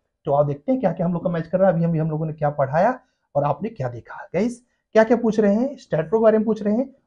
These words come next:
AutoCAD के बारे में पूछ रहे हैं, ठीक है। और, अ, दूसरा यहाँ पर पूछ रहे हैं पीईबी के बारे में, तो no, no doubt वो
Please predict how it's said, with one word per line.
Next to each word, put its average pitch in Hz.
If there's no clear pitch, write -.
AutoCAD 226
के 226
बारे 208
में 208
पूछ 202
रहे 185
हैं, 240
ठीक 196
है। 277
और, 160
अ, 151
दूसरा 196
यहाँ 202
पर 208
पूछ 208
रहे 196
हैं 220
पीईबी 185
के 185
बारे 151
में, 160
तो 165
no, 156
no 156
doubt 147
वो 143